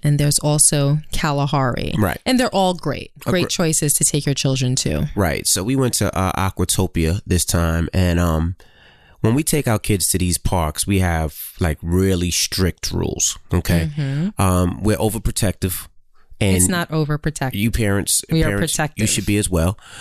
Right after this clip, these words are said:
Speaker 2: Um, of course, we have a fifteen and a thirteen-year-old. They have to go on a rides with each other.
Speaker 1: Mm-hmm.
Speaker 2: Meaning, if there's a problem or beef, uh,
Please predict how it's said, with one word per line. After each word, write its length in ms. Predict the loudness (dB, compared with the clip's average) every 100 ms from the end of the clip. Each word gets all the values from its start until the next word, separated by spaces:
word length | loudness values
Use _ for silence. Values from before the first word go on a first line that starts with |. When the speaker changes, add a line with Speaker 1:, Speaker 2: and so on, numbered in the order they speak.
| -18 -8 0
Speaker 2:
Um, 400 | 2 2 2 0
of 100 | 0
course, 240 | 0 0
we 60 | -2
have 80 | -2
a 40 |
fifteen 380 | -2 -2 0 2
and 100 | 0
a 40 |
thirteen-year-old. 840 | 0 0 0 2 2 4 2 0 0
They 120 | 0
have 240 | 2 0 -2
to 80 | 0
go 160 | 0
on 140 | 2 0
a 60 |
rides 340 | 2 2 0 0
with 80 | -2
each 160 | -2
other. 220 | -2 -4 -10 _ -2
Speaker 1:
Mm-hmm. 40 | 2
Speaker 2:
Meaning, 480 | 2 2 0 0 -6 -12 -20 -20 -4
if 120 | -2
there's 180 | 2 0
a 40 | 0
problem 380 | 0 0 0
or 100 | 0
beef, 480 | 0 0 0 -2 -6 -2
uh, 440 | 0 0 -2 -4